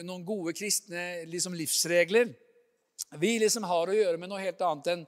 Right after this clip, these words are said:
enn noen flotte prinsipper for, for et, et, eh, godt liv med Gud. Nei, vi snakker om å gå over i et annet rike og komme inn i det som kalles for hans elskede sønns rike, og gå fra Satans makt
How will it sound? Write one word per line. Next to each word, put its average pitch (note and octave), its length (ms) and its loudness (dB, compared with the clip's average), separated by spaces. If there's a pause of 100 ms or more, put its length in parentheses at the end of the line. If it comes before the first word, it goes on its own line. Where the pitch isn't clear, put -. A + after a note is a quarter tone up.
(440)
enn E3 140 -4
noen F3+ 200 -8 (420)
flotte - 760 0
prinsipper F#3+ 840 -2
for, F3+ 280 -2
for F3 220 2
et, E3 260 -6
et, D#3+ 300 -6
eh, D#3 320 -4
godt F#3+ 320 0
liv F#3 520 -4
med F#3+ 180 -8
Gud. A#3+ 360 -8 (560)
Nei, A3 260 4
vi A3 120 -4
snakker F#3+ 420 -4
om G3+ 240 2
å F#3 240 -2
gå A#3 140 2 (120)
over E3 520 -2 (380)
i F#3 200 -4
et G#3 160 -8 (200)
annet G#3+ 440 2
rike A#3+ 480 -8
og - 100 -10
komme G3+ 300 -2
inn G3+ 180 -8
i G#3 80 -6
det G3 100 2
som A3 120 -6
kalles F#3 280 0
for F3+ 140 -2
hans G3+ 300 -4
elskede G3 520 -2
sønns G3 480 2 (120)
rike, G3+ 500 0 (500)
og F3 160 2
gå F3 160 4
fra G3+ 160 2
Satans F3+ 800 2
makt F#3 360 -2